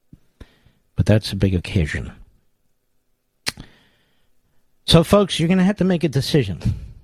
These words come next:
You're gonna follow the Pied Pipers of lunacy? If you listen very carefully to them, they are defenders of Putin. They rarely condemn Putin. Rarely.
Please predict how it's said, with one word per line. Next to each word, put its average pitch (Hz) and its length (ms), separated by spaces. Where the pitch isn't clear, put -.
You're 120 100
gonna 131 140
follow 143 340
the 131 120
Pied 139 340
Pipers 139 480
of 98 80
lunacy? 151 480
If 90 120
you 107 80
listen 139 320
very 170 220
carefully 190 460
to 123 200
them, 123 260
they 127 180
are 127 60
defenders 127 540
of 90 100
Putin. 107 360
They 131 180
rarely 160 440
condemn 117 440
Putin. - 380
Rarely. 143 320